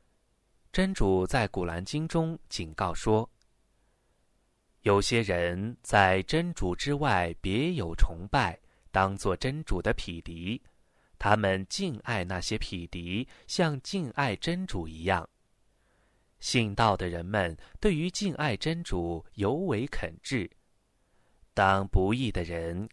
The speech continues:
看见刑罚的时候，假若他们知道一切权力都是真主的，真主是刑罚严厉的。真主在古兰经中叙述道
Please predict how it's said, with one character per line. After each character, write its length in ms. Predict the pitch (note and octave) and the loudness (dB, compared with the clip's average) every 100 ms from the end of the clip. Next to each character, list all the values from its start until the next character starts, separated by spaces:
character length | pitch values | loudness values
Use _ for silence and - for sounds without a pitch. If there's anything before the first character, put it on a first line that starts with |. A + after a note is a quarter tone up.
| - | -6
看 280 | - G2 | 0 0
见 200 | F#2 F#2+ | 2 -2
刑 400 | F2 - G2 D#3+ | -2 -2 -2 -2
罚 240 | F3+ - F2 | -4 -4 -2
的 140 | F#2+ | -2
时 220 | - F2+ | -4 -6
候， 340 | E2+ - E2 - _ _ _ _ _ - | -6 -6 -6 -10 _ _ _ _ _ -18
假 240 | - C3+ C3 | 0 4 4
若 300 | D#3 E3+ B2+ | 4 2 2
他 180 | - F3 | 2 0
们 140 | B2 | -2
知 240 | - E3+ | -2 -4
道 340 | F3 A#2 F#2 F2 - - | 0 2 2 0 -8 -6
一 200 | G#2 C#3+ | -2 -2
切 240 | - E3+ | -2 -2
权 400 | A#2+ - F2 G#2 | 0 0 0 -2
力 360 | E3+ F3 G2 - | -2 -2 -4 -4
都 280 | - D#3+ A#2+ | -2 0 -2
是 180 | - A2 | -4 -6
真 300 | - E3 F3+ | -4 -6 -2
主 260 | G2 E2 - | -2 -4 -6
的， 300 | F2 F#2+ - _ _ _ _ - | -2 -2 -2 _ _ _ _ -4
真 200 | G#2 G#2 | 0 0
主 480 | G#2 F2 F2 E2 E2 _ | -2 -4 -4 -6 -8 _
是 420 | - - F2 E2 D#2+ | -10 -6 -4 -6 -10
刑 420 | - - E2 F2+ | -8 -8 -8 -10
罚 380 | C3 - F2 F#2 | -10 -8 -4 -2
严 380 | F#2 E2 E2+ G#2 | -4 -8 -8 -6
厉 200 | F3 A2+ | -4 -2
的。 180 | - E2 _ _ _ _ _ _ _ _ _ _ _ _ _ _ _ _ _ _ _ _ _ _ _ _ | -4 -8 _ _ _ _ _ _ _ _ _ _ _ _ _ _ _ _ _ _ _ _ _ _ _ _
真 200 | - C3+ | 2 2
主 320 | C3+ A2 G2+ | 4 4 4
在 180 | G2+ A2 | 2 0
古 180 | G#2 G2 | 0 2
兰 200 | F#2 G#2 | 2 2
经 240 | - B2+ | -2 -6
中 320 | C3+ A2+ A2 A2+ | 0 0 0 -4
叙 260 | - G#2 | -4 -4
述 220 | F2 A2 F2+ | 0 -2 0
道 260 | F2+ E2 | -2 -6